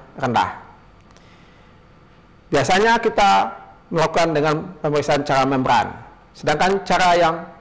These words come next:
sungkup kita lakukan pada penderita yang kurus sekali atau usia yang sudah lanjut sekali. Pemeriksaan auskultasi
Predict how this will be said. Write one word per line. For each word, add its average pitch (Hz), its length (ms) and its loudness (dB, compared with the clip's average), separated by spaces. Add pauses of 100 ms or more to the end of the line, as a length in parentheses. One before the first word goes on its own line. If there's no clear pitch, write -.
sungkup 165 720 -4
kita 147 160 -2
lakukan 165 320 0
pada 160 320 0
penderita 151 400 -2
yang 143 400 0 (400)
kurus 165 240 0
sekali 147 560 0
atau 135 640 -2
usia 139 320 0
yang 131 80 2
sudah 135 240 -4
lanjut 123 320 -4
sekali. 107 300 -2 (2750)
Pemeriksaan 214 480 0
auskultasi 208 720 0